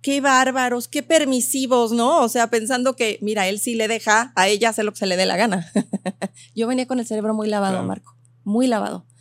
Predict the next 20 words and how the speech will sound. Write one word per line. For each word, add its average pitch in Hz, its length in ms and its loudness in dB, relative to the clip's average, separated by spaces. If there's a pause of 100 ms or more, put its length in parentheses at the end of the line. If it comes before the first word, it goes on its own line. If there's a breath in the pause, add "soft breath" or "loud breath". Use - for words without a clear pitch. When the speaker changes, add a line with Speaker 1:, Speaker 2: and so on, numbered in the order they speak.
(540 loud breath)
Speaker 1:
Y 220 100 0
empecé 220 340 -2
a 247 60 2
darme 254 300 0
cuenta 240 520 -4 (340 soft breath)
y 196 100 -8
conocí 220 420 -2
mujeres 247 400 -4
tan 233 180 -4
empoderadas 196 920 -4 (320 loud breath)
y 202 140 -2
hombres 240 440 -2
tan 202 300 -4
buenos 220 580 -2 (320 loud breath)
y 226 320 -4 (460)
me 226 160 0
empecé 226 360 -2
a - 20 0
enriquecer 247 720 -2
tanto, 208 520 -4